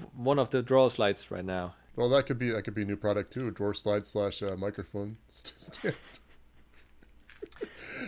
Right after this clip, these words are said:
Speaker 1: Yeah, yeah, it's,
Speaker 2: Um,
Speaker 1: it's going well, but it's a little bit less now. Um,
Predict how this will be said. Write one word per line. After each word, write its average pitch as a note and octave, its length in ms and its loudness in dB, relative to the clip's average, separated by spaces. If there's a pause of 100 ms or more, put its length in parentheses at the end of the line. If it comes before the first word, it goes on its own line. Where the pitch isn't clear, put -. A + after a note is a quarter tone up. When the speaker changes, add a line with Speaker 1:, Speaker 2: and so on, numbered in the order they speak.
Speaker 1:
Yeah, G#3 140 8
yeah, F#3 200 12
it's, G#2+ 160 6
Speaker 2:
Um, D3+ 60 0
Speaker 1:
it's E3 100 -4
going G#3+ 260 10
well, F#3 320 10
but D#3 560 2
it's E3 200 0
a G3+ 40 6
little G#3+ 180 12
bit E3 140 6
less D3 280 6
now. A2 440 4
Um, A2 520 -2